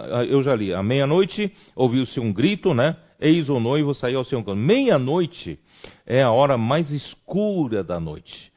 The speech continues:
Portanto, será o fim da presente era. E o fim é o período da grande tribulação. Eu já falei sobre isso.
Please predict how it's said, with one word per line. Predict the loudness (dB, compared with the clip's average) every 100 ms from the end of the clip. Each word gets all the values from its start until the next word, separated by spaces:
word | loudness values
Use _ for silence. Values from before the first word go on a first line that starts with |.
| _ _ 0
Portanto, | 0 2 -2 0
será | -6 -2 0 0
o | -2
fim | -10 -4 0 0 -2
da | -6
presente | -6 -6 -6 -6 -6 -6 -8
era. | -8 -8 -12 -18 _ -20 -20 -16 0
E | 2
o | 2
fim | -2 0 2 0 -2 _ -2
é |
o | -2
período | 0 -2 -2 -4
da | -6
grande | -4 -6
tribulação. | -6 -6 -6 -6 -8 -8
Eu |
já | -6 -4
falei | -4 -4
sobre | -6 -10 -10
isso. | -14 -16